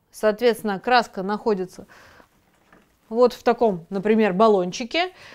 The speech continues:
Мастер открывает, вы-, э, з-, разливает эту красочку. А, после работы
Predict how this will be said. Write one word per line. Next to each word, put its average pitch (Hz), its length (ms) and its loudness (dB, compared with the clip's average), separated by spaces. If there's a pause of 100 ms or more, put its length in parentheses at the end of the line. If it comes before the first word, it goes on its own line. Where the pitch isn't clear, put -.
(140)
Мастер 220 360 -2
открывает, 403 560 4 (180)
вы-, 233 280 2
э, 220 260 4
з-, 214 180 -4
разливает 233 680 2
эту 214 180 -2
красочку. 349 680 0 (340)
А, 208 180 2
после 254 340 0
работы 247 600 2